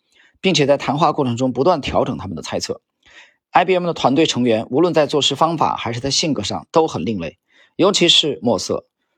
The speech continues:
他又高又瘦，平时通过跳绳来维持体型。他的外形酷似演员瑞恩·雷诺兹，这是他和好莱坞唯一的交集。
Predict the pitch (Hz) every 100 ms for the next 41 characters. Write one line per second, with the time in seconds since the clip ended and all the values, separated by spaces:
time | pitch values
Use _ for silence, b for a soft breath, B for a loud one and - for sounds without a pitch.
0 | - - 180 - 175 160 170 147 - 165
1 | _ - 127 147 143 147 - 160 - 165
2 | 131 - 101 123 - 107 120 - 117 120
3 | 113 - - - 101 _ b b b -
4 | 208 233 190 135 123 143 - 190 147 -
5 | 127 113 98 98 127 - _ _ _ _
6 | _ - 175 156 180 - 127 156 131 156
7 | - _ _ _ _ _ _ - 196 -
8 | - 180 180 - 113 143 185 - - 127
9 | 160 185 104 101 92 -